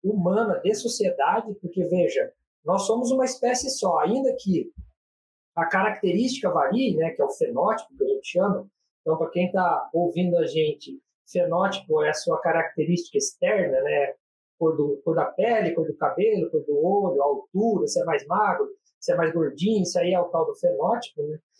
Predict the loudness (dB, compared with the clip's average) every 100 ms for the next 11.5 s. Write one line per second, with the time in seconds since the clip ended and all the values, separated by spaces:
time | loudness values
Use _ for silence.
0 | _ -2 0 0 -2 -2 -2 0 2 2
1 | 0 0 0 2 0 0 -4 0 0 0
2 | -2 0 0 0 -4 -12 _ _ _ _
3 | -4 0 2 2 0 -2 -8 _ _ _
4 | -4 0 0 0 0 0 2 0 0 0
5 | -2 -2 -2 0 0 -2 -12 _ _ -16
6 | -4 0 0 0 -2 0 -2 0 -4 0
7 | 0 2 2 2 0 0 0 0 0 0
8 | 0 0 -2 0 -2 -2 -2 -2 0 -2
9 | -2 0 0 -2 -4 -12 -14 _ _ _
10 | -2 0 2 0 2 0 0 0 0 0
11 | 0 0 0 0 -2